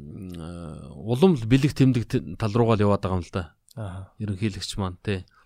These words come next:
Speaker 2: Ер нь парламентын засаглал тийм байдаг штэ, тий.
Speaker 1: Тий.
Speaker 2: Бараг ерөнхийлөгчийн
Speaker 1: Тий.
Speaker 2: парламентаас сонгогчдөг лөө, тий. Юу лээ, бараг. Зарим
Speaker 1: Аа,
Speaker 2: улсууд.
Speaker 1: үгүй ээ, парламентаас, а, бүх нийтийн сонгуулиар л, а, голдуу гарч ирээд ах шиг байт юм л да.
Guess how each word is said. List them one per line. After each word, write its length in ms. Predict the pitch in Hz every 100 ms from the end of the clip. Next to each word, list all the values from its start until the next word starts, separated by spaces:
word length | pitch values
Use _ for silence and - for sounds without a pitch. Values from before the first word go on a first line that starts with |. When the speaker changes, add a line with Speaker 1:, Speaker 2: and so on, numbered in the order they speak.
| _ _ _ - _ -
Speaker 2:
Ер 160 | 143
нь 20 |
парламентын 540 | 135 135 165 156 156 127
засаглал 400 | 110 - - 120
тийм 240 | - 135
байдаг 240 | 107 - -
штэ, 160 | 101
тий. 240 | - 117 120
Speaker 1:
Тий. 120 | - 170
Speaker 2:
Бараг 140 | - 131
ерөнхийлөгчийн 480 | 147 196 - -
Speaker 1:
Тий. 80 | 147
Speaker 2:
парламентаас 560 | 139 196 185 151 127 -
сонгогчдөг 480 | 98 - - 107 95
лөө, 160 | 101
тий. 160 | 117 123
Юу 160 | 110
лээ, 240 | 110 123 117
бараг. 200 | 110 113 _ _ _ _ _ _ _ _ -
Зарим 160 | 113 -
Speaker 1:
Аа, 140 | - 98
Speaker 2:
улсууд. 60 | 113
Speaker 1:
үгүй 160 | 131
ээ, 360 | 131 127 95 117
парламентаас, 800 | 127 127 143 139 120 131 - -
а, 960 | 85 85 - - - 120 113 113 104 104
бүх 240 | 117 117
нийтийн 560 | 156 147 - 139 120 104
сонгуулиар 560 | - 117 123 113 113 98
л, 140 | 98
а, 400 | 95 - - - 107
голдуу 300 | 110 101 110
гарч 220 | 101 98 113
ирээд 160 | 104
ах 100 | 92 -
шиг 160 | 107
байт 140 | 98 -
юм 80 | 92
л 80 | -
да. 200 | 107 107